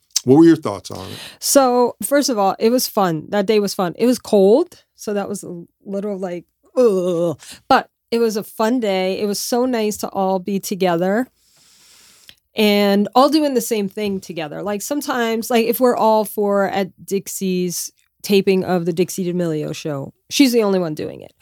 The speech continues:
Speaker 2: Or if we go to a photo shoot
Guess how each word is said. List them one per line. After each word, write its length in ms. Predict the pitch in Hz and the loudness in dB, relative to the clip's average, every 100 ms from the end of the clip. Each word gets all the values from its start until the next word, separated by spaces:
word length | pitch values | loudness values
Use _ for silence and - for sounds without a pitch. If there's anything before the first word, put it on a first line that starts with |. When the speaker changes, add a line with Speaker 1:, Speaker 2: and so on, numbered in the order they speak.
| - - - | -20 -20 -2
Speaker 2:
Or 280 | 208 214 208 | 2 4 4
if 140 | 214 | 0
we 140 | 208 208 | 0 0
go 160 | 214 | 2
to 80 | 202 | 2
a 80 | 196 | 0
photo 300 | - 208 196 | 2 2 2
shoot 680 | - 202 190 190 190 185 | 0 2 6 6 6 4